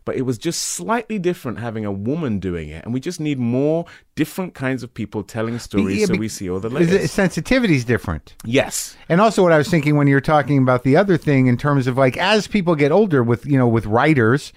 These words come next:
Speaker 1: Yeah.
Speaker 2: uh, no matter who they are,
Speaker 1: Right.
Speaker 2: and people in show business and directors, like, it, you know, the more you get set in your ways of life, the smaller your world becomes. So,
Speaker 1: A hundred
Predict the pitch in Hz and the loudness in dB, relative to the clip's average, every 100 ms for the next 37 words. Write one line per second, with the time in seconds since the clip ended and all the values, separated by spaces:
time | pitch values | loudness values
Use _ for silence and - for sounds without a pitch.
0 | - 95 78 - _ 123 123 131 147 135 | -8 -6 -6 -10 _ 2 4 4 4 4
1 | 117 202 262 143 104 98 90 123 92 80 | 4 4 6 6 6 4 0 -6 -8 -10
2 | 78 135 127 160 151 165 208 - 127 107 | 0 0 2 2 2 4 4 4 2 4
3 | 120 143 - 127 127 160 180 143 127 117 | 0 0 0 2 2 2 2 2 0 2
4 | 139 123 - - - - 170 165 - 160 | 0 0 -6 -20 -20 2 2 2 -6 -2
5 | 156 160 156 147 147 160 202 233 202 180 | 2 4 2 2 2 4 4 4 4 2
6 | - 208 196 185 160 135 160 170 135 117 | 2 0 0 2 4 4 6 4 4 -2
7 | 107 143 202 151 131 - - - - 151 | -2 0 2 0 -4 -14 -20 -8 -2 -2
8 | - 175 208 208 185 151 143 135 247 269 | 0 2 4 6 4 4 2 2 4 4
9 | 139 117 - 87 92 - 175 135 92 | 4 -2 0 -4 -4 0 2 2 -2